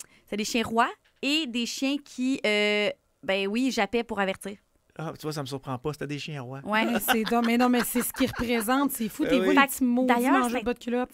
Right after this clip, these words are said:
Speaker 1: c'est intéressant de venir aller, avant de choisir une race, il était fait pourquoi ce chien-là dans le temps ?
Speaker 2: Ouais.
Speaker 1: On peut-tu, genre, aller regarder
Speaker 3: Il
Speaker 1: ça ?
Speaker 3: servait à
Speaker 1: C'est
Speaker 3: quoi ?
Speaker 1: un
Speaker 3: Il vient
Speaker 1: montagne
Speaker 3: d'où ?
Speaker 1: des Pyrénées, t'es comme, « Ah, c'est une grosse patate », mais c'est un chien de garde, puis il garde la maison. Ben, girl, t'as choisi un chien
Speaker 3: Ah,
Speaker 1: qui est un
Speaker 3: c'est
Speaker 1: chien de
Speaker 3: ça.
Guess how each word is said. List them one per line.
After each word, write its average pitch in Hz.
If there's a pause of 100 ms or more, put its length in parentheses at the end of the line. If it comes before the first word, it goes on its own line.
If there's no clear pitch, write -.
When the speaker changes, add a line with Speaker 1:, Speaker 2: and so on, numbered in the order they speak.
Speaker 1:
c'est 226
intéressant 208
de 240
venir 233
aller, 214 (140)
avant 196
de 226
choisir 214
une 202
race, 254 (320)
il 226
était 262
fait 330
pourquoi 320
ce 247
chien-là 226
dans 220
le 196
temps ? 233 (340)
Speaker 2:
Ouais. 123
Speaker 1:
On 208
peut-tu, 240
genre, 330 (160)
aller 254
regarder 240
Speaker 3:
Il 214
Speaker 1:
ça ? 339
Speaker 3:
servait 208
à 226
Speaker 1:
C'est -
Speaker 3:
quoi ? 254
Speaker 1:
un -
Speaker 3:
Il -
vient 294
Speaker 1:
montagne 359
Speaker 3:
d'où ? 320
Speaker 1:
des -
Pyrénées, 277
t'es 285
comme, « 277
Ah, 359
c'est 311
une 269
grosse 285
patate », 269
mais 240
c'est -
un 220
chien 233
de 226
garde, 285
puis 220 (280)
il 208
garde 254
la 240
maison. 226
Ben, 202
girl, 240
t'as 196
choisi 208
un 226
chien -
Speaker 3:
Ah, 233
Speaker 1:
qui 196
est 196
un 202
Speaker 3:
c'est 214
Speaker 1:
chien 208
de 202
Speaker 3:
ça. -